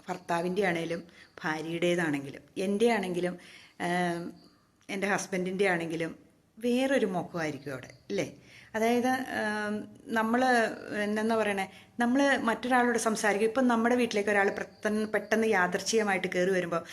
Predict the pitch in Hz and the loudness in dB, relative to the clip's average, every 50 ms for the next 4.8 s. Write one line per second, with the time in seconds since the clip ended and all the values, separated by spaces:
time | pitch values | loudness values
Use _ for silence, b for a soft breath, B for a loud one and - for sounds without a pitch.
0 | B B B B - 196 190 196 202 202 208 185 180 175 185 - 226 233 214 - | B B B B -2 -2 2 2 2 2 2 0 -2 -4 -6 -6 -6 -8 -6 -2
1 | - 214 233 226 - - - 220 208 214 208 - - 240 196 190 B B B B | -2 -2 -2 -2 -6 -10 -10 -8 -8 -8 -8 -2 -2 -2 -2 -2 B B B B
2 | B B - 214 - 214 220 226 233 226 220 220 202 196 202 196 196 196 196 202 | B B -6 -4 -2 0 0 0 0 -2 0 0 0 0 0 -2 -2 -2 -2 0
3 | 202 202 190 185 190 185 196 190 190 - 220 190 180 180 175 185 180 180 196 196 | 0 0 -2 -2 -2 -2 -2 -2 -2 -4 -4 -4 -4 -2 -4 -4 -4 -2 -2 0
4 | 185 185 185 185 185 180 180 185 190 196 180 185 185 180 185 | 0 0 0 0 0 0 0 0 0 0 0 0 0 0 -2